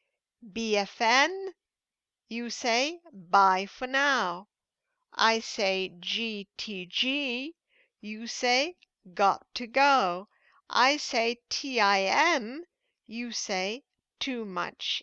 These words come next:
information." Now you go on in the same way. B F N. Bye for now. G T G.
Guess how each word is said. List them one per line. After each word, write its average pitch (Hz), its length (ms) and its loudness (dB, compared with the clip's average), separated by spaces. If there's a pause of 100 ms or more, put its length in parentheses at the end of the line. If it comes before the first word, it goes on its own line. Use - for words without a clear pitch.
(160)
information." 202 1200 -6 (680)
Now 190 220 -4
you 208 380 -6
go 262 240 2
on 202 420 0 (160)
in 311 240 -4
the 302 120 -4
same 190 440 -6
way. 175 400 -8 (1400)
B 269 440 -2
F 220 300 0 (100)
N. 180 540 0 (4000)
Bye 190 380 6
for 226 200 -8
now. 220 580 0 (1600)
G 285 520 -2
T 262 260 -4
G. 202 720 0